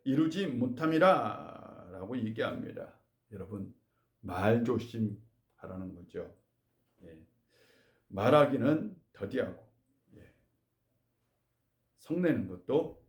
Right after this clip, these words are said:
더디하고, 듣는 것은 속히 하라라고 얘기합니다. 이것을 실천할 수 있는 성도님들 되시기를 바랍니다. 꼭 매일마다 이 말씀이 있습니다. 매일마다 일 절부터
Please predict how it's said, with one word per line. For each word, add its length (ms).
더디하고, 520
듣는 340
것은 440
속히 380
하라라고 340
얘기합니다. 540
이것을 320
실천할 420
수 140
있는 500
성도님들 480
되시기를 380
바랍니다. 640
꼭 500
매일마다 960
이 100
말씀이 340
있습니다. 680
매일마다 640
일 220
절부터 600